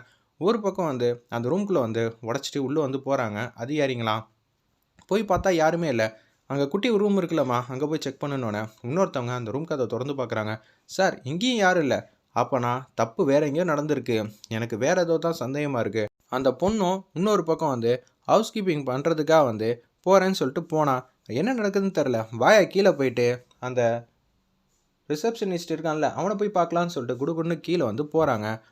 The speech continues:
ஒரு பக்கம் மாயாவும் சீனும் வந்து எப்படி இருந்தாலும் எஸ்கேப் ஆகணும்னு சொல்லிட்டு தான் கீழே வராங்க. தனாவையும் கூட்டிக்கிறாங்க, கார்த்தியும் கூட்டிட்டு இருக்காங்க. "என்னையா அவங்க ரெண்டு பேரும் இங்கே காணோம்?" "தெரியலையே சார், அவனையும் கூட்டிட்டு வந்திருக்கணும். எல்லாம் இங்கே சொல்லு, இங்கே ஒரு ஆள் already இருந்திருக்கணும், நம்ம தான் தப்பு பண்ணிட்டோம்."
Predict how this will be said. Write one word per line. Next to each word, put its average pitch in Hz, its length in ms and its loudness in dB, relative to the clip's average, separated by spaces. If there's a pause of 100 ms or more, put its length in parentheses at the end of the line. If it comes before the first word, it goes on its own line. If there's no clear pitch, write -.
(180)
ஒரு 214 240 2
பக்கம் 120 380 0 (140)
மாயாவும் 185 480 0
சீனும் 151 340 -4
வந்து 101 220 -2 (120)
எப்படி 131 220 -6
இருந்தாலும் 147 300 0
எஸ்கேப் 165 340 -2
ஆகணும்னு 127 260 0
சொல்லிட்டு 98 220 -6
தான் 107 200 0 (320)
கீழே 196 300 0
வராங்க. 117 360 2 (680)
தனாவையும் 190 420 2
கூட்டிக்கிறாங்க, 135 500 -2
கார்த்தியும் 170 420 0
கூட்டிட்டு 156 300 -4
இருக்காங்க. 117 280 -2 (500)
"என்னையா 165 340 2 (140)
அவங்க 170 280 0
ரெண்டு 185 180 2
பேரும் 208 200 2
இங்கே 151 180 2
காணோம்?" 127 420 4 (140)
"தெரியலையே 170 340 4
சார், 113 280 0
அவனையும் 156 360 -2
கூட்டிட்டு 180 280 -2
வந்திருக்கணும். 127 400 -4
எல்லாம் 214 360 0
இங்கே 170 160 -2
சொல்லு, 165 260 0
இங்கே 127 180 -2
ஒரு 120 140 2
ஆள் 190 160 4
already 156 340 2
இருந்திருக்கணும், 180 520 -2
நம்ம 139 180 -4
தான் 170 200 0
தப்பு - 180 -6
பண்ணிட்டோம்." 123 340 0